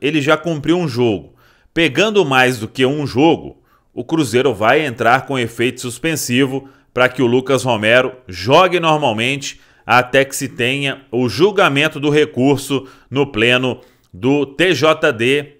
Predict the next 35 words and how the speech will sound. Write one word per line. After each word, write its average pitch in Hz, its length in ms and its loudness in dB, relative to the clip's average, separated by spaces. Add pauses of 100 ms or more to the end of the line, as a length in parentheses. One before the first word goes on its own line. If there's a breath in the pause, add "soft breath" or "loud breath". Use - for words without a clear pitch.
Uma 107 160 -6
noite, 120 340 -2
então, 110 600 0 (100)
importante 139 880 2 (360 soft breath)
pra 123 180 2
gente 117 260 -4
acompanhar 113 920 0 (240)
este 127 400 -2
julgamento 123 720 0 (340 soft breath)
do 143 120 4
volante 120 400 2
Lucas 127 360 0
Romero 107 380 0
por 110 160 -2
aquela 104 340 0
expulsão 107 720 -2 (300 soft breath)
diante 104 680 -2 (180 soft breath)
da 123 220 2
equipe 123 640 -6 (220 soft breath)
do 143 180 2
América. 101 680 2 (100)
Agora 147 460 6
pela 147 200 6
manhã 131 360 0
tem 147 200 -2
treino 139 300 -4
na 135 160 0
Toca 139 260 0
da 131 120 2
Raposa 135 440 2
dois, 202 320 2
o 165 60 -4
técnico 139 540 -2
Nicolás 135 480 2
Larcamon 160 640 2